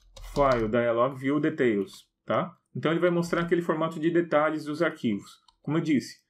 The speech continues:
tem algumas propriedades, essas duas aqui não vão ser nem utilizadas na seleção de pasta. Mas como eu vou copiar isso aqui depois, vou usar pra fazer a seleção de arquivo, então eu já deixo pronto, tá?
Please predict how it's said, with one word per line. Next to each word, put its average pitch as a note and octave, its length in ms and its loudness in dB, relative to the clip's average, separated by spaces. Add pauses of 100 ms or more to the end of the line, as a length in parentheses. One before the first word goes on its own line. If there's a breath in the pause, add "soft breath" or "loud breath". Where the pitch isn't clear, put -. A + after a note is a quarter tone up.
(140)
tem C#3+ 100 -2
algumas F3 300 2
propriedades, C#3 600 2
essas A#2+ 260 0
duas B2+ 240 2
aqui A#2+ 160 -2
não C#3 140 -4
vão C3+ 120 -2
ser C3+ 160 -2
nem F#3+ 240 0
utilizadas E3 680 0
na D3 100 -6
seleção C#3+ 400 0
de D#3+ 80 -2
pasta. C3+ 340 0 (420)
Mas B2 160 -6
como D3 200 0
eu C#3 40 4
vou C#3+ 140 0
copiar F#3+ 380 2
isso F3+ 160 -6
aqui D3+ 180 -2
depois, B2+ 320 2
vou B2 140 0
usar C3+ 320 0
pra D3 120 -4
fazer A#2 440 -2 (360)
a A#2+ 300 0
seleção A#2+ 380 -2
de B2 80 2
arquivo, D3+ 440 -2
então B2 140 -2
eu B2+ 60 2
já D3 80 0
deixo D3 260 -2
pronto, G#2 320 -2 (340)
tá? - 300 -2